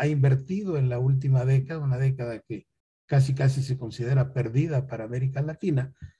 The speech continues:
Y el contraste es que ese uno punto ocho debiera estar por lo menos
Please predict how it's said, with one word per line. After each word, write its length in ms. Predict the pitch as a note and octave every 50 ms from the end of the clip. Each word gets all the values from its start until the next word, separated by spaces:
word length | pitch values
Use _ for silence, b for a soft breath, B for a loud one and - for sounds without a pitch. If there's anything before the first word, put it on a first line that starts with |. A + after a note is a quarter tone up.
| B B _ _ -
Y 140 | E3 E3
el 120 | E3+ E3 -
contraste 480 | F3 E3 D3 C3+ - F#3 E3 - -
es 120 | F3+ C3+ -
que 120 | - E3+
ese 140 | D3+ C3 F3+
uno 240 | E3+ E3+ E3+ D#3+ C#3+
punto 280 | E3+ E3 C#3 C3+ E3
ocho 240 | D#3+ D3+ C3+ E3+ D#3+
debiera 280 | D3 C#3+ D3 D#3+ D#3+ D3+
estar 320 | C3+ - D#3 D3+ D3+ C#3+
por 140 | - C#3 C3+
lo 120 | C3+ C3+
menos 400 | C3+ D3 D#3+ D#3+ D#3 C#3+ C3 B2+